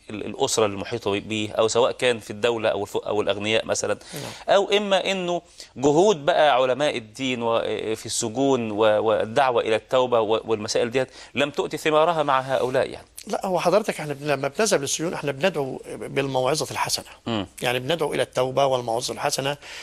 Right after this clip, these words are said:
Speaker 2: وأسباب، ما هي الأسباب التي أدت بك إلى دخولك إلى السجن؟ فيجيبنا بعضهم، وبعضهم يبكي، وبعضهم يندم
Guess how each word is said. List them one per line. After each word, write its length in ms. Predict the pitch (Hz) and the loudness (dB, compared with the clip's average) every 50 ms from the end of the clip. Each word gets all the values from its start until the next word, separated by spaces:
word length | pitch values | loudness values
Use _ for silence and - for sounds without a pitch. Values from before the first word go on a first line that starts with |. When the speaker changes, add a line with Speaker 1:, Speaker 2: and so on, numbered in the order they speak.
| - - - | -16 -10 -2
Speaker 2:
وأسباب، 800 | - 143 165 202 - 185 160 - - 143 170 202 208 170 - 143 | 0 2 2 2 2 2 0 0 0 2 2 4 4 2 0 -2
ما 80 | 139 | -4
هي 100 | 147 147 | -2 -2
الأسباب 440 | 139 143 - 131 120 127 131 156 151 | -2 -2 -4 -6 -6 -2 -2 -2 -2
التي 340 | 139 127 127 120 - - - | -2 -4 -6 -6 -6 -4 -4
أدت 200 | 156 143 135 131 | -4 -4 -6 -8
بك 200 | 131 143 143 - | -8 -8 -8 -6
إلى 160 | 143 139 135 | -6 -6 -6
دخولك 380 | 120 120 - - 147 131 - - | -8 -8 -6 -6 -6 -6 -6 -8
إلى 60 | - | -4
السجن؟ 300 | 123 - - - 143 - - - - _ _ - - - - - - - - - | 0 0 0 0 0 -4 -10 -18 -20 _ _ -20 -20 -20 -20 -20 -20 -20 -20 -20
فيجيبنا 800 | - - - 139 165 190 160 170 170 170 226 247 196 143 139 123 | -6 -2 0 0 0 2 0 -2 0 0 0 -2 0 -2 -2 -2
بعضهم، 460 | 120 120 120 120 123 117 117 113 107 135 - - - - - - | -2 0 0 0 0 -2 -6 -6 -8 -12 -14 -20 -20 -20 -16 -6
وبعضهم 500 | - 131 165 160 160 151 156 202 190 165 | -2 0 2 4 4 4 2 0 -2 -2
يبكي، 420 | 156 160 165 - - - 123 110 - | 0 0 0 -2 -4 -12 -12 -12 -8
وبعضهم 500 | - - 135 131 120 127 147 175 170 151 | -6 -2 0 2 2 2 2 -2 -4 -2
يندم 420 | 143 151 185 196 175 139 120 107 | 0 0 0 -2 -2 -6 -8 -8